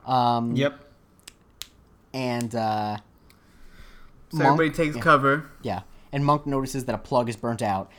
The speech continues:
Speaker 1: And then we get, you don't have to do all of this 'cause it's chaotic, but the scene we
Speaker 2: Yeah.
Speaker 1: mentioned earlier, where both Randy and Monk explain what happened,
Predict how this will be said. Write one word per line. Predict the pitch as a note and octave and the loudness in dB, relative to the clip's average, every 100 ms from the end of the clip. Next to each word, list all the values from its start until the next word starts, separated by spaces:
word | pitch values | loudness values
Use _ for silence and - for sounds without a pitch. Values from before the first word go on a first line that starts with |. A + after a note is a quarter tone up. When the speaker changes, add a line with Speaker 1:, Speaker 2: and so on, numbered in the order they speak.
| - | -14
Speaker 1:
And | - B2 | -6 -2
then | C3+ D3+ | 0 0
we | |
get, | C3+ B2+ A#2 C#3 | 0 2 2 2
you | D#3+ | 0
don't | D#3+ | 2
have | E3 | 0
to | C3+ | 0
do | A#2+ | 0
all | G#2 | 2
of | F#2+ | 0
this | G#2 | -4
'cause | - G#2+ | -10 -10
it's | A2 - | -8 -8
chaotic, | - A2+ F#2+ F2+ - - - - | -4 0 0 -2 -10 -16 -20 -4
but | - C#3 A#2+ - | 8 8 8 4
the | |
scene | C3 C3+ | 0 2
we | D3+ | 2
Speaker 2:
Yeah. | |
Speaker 1:
mentioned | C#3 C3+ B2+ | 0 -2 -2
earlier, | A2 G#2 G2+ G2+ - - _ | -2 -2 -2 -6 -10 -20 _
where | - B2 | -2 -2
both | A2 C#3+ D#3 - | 2 4 4 2
Randy | C3+ C#3 C#3 B2+ | 0 0 0 0
and | B2 B2 | 0 0
Monk | A#2 A2+ | -2 -2
explain | - - B2 A2+ | -10 -4 -2 -2
what | G#2 | 0
happened, | G2+ G2 G2+ | 0 0 -6